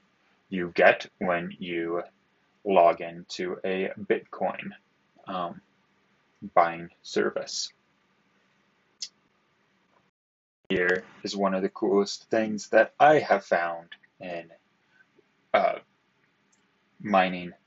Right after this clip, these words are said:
Bitcoin. It's not something I do, not something that I plan on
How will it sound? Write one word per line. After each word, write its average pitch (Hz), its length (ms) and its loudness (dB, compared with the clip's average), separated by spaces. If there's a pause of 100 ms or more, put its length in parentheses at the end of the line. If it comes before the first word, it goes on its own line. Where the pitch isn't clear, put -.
(100)
Bitcoin. - 480 -4 (200)
It's - 120 -16
not 107 200 4
something 101 320 -2
I 101 80 4
do, 131 340 4 (140)
not 113 200 -6
something 117 380 -6
that 110 120 4
I 110 80 4
plan 107 560 -2 (220)
on 92 280 -2